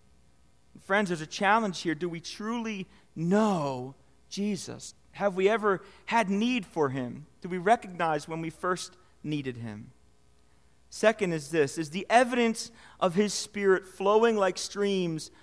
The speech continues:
of living water from the patterns of our lives. Is the fruit of the Spirit always in season, abounding in your life? You know, Pastor Tom, he loves peaches.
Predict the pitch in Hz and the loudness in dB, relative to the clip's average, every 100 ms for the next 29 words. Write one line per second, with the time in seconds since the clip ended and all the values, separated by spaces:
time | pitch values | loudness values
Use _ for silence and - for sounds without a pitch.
0 | - - 151 175 190 190 170 175 170 147 | -6 -2 2 4 4 4 2 6 6 6
1 | - 151 147 - 190 190 160 135 127 120 | 0 -6 -6 -4 0 2 2 -2 -6 -10
2 | - _ _ 143 143 139 131 127 113 107 | -18 _ _ -2 0 0 0 -2 -2 -6
3 | - - - _ _ _ _ _ _ _ | -12 -16 -16 _ _ _ _ _ _ _
4 | _ _ _ _ _ - 175 156 180 - | _ _ _ _ _ 0 0 2 -2 0
5 | 226 254 269 233 - - 247 240 208 202 | 4 4 4 2 -2 0 8 10 10 12
6 | 226 240 233 - - 240 240 - - 240 | 10 10 6 0 0 2 2 2 4 6
7 | 247 160 131 107 - - _ _ - 185 | 4 2 -2 -4 -12 -20 _ _ 4 8
8 | 196 214 240 214 190 196 190 180 190 165 | 10 10 8 6 2 0 2 6 8 8
9 | - 180 190 180 180 180 - - 170 170 | 2 2 2 4 2 2 -4 -4 0 0
10 | 151 160 135 - - 151 - - - | 0 -2 -2 -4 -12 -12 -12 -14 -16